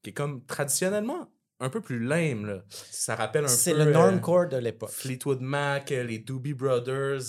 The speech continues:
Speaker 1: Steely Dan.
Speaker 2: Ouais.
Speaker 1: Et pour tout bon fan de musique, euh, jeune, euh, adulte, euh, en quête de rébellion, c'est comme ça, c'est la tradition et on efface ça.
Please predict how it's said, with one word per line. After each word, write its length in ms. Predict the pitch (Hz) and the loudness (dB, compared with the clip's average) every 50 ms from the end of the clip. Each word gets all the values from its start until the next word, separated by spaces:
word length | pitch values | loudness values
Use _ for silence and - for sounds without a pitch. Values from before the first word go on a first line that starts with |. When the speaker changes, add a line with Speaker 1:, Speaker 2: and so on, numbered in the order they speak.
| 113 - - | -10 -10 -6
Speaker 1:
Steely 480 | - - - - - 160 156 147 135 123 | -6 -4 -4 -4 -4 -4 -2 -2 -4 -2
Dan. 440 | 117 127 127 139 156 151 139 117 101 - _ _ _ _ _ _ _ | 0 0 0 0 -2 -4 -6 -8 -12 -16 _ _ _ _ _ _ _
Speaker 2:
Ouais. 260 | 113 113 110 101 107 113 | -6 -4 -4 -4 -4 -6
Speaker 1:
Et 40 | 113 | -6
pour 160 | - - - | -8 -12 -10
tout 120 | - 233 | -10 -8
bon 280 | 214 147 151 165 175 170 | -4 -2 0 0 0 -2
fan 320 | 170 - - 160 170 175 | -4 -4 -4 -4 -2 -2
de 120 | 151 139 110 | -2 -2 -2
musique, 600 | 113 117 117 113 117 127 143 156 151 147 - 117 | -2 -4 -6 -6 -6 -6 -6 -6 -6 -6 -4 -2
euh, 180 | 107 104 98 98 - - _ _ _ _ _ _ - | -2 -2 -2 -6 -12 -18 _ _ _ _ _ _ -12
jeune, 580 | 110 101 - 110 131 139 143 147 156 151 131 | -6 -4 -2 0 0 2 2 2 0 0 0
euh, 280 | 110 104 98 101 101 98 - | -2 -2 0 -2 -2 -4 -2
adulte, 720 | - 107 104 107 104 104 113 131 135 143 143 143 - - | -2 -4 -4 -4 -4 -4 -2 0 0 0 0 -4 -4 -4
euh, 260 | 104 95 95 90 95 98 - - _ - | -4 -2 -2 -4 -8 -12 -18 -16 _ -8
en 140 | 107 101 | -8 -8
quête 220 | 98 - 135 131 123 | -4 -4 -4 -2 -2
de 60 | 113 | -2
rébellion, 760 | 107 101 117 110 113 110 104 98 101 110 120 147 160 165 165 - | -2 -2 -4 -2 -2 -2 -2 -2 -4 -4 -4 -4 -4 -6 -8 -12
c'est 220 | - - - 98 | -12 -10 -8 -6
comme 160 | - 135 120 120 | -6 -4 -2 -2
ça, 80 | 165 | -2
c'est 140 | 160 - 143 | 0 0 0
la 140 | 113 107 101 | 0 0 -2
tradition 680 | - - 113 107 107 - - - 123 123 139 147 143 - _ - - - - - | -2 -4 -4 -4 -2 -4 -4 -4 -4 -6 -6 -8 -10 -14 _ -20 -20 -20 -12 -6
et 120 | - 104 | -4 -2
on 140 | 104 107 104 | -2 -2 -2
efface 440 | 117 120 113 - 110 98 - - - | -4 -4 -4 -4 -4 -2 -2 -2 -2
ça. 160 | - 104 92 | -2 -6 -8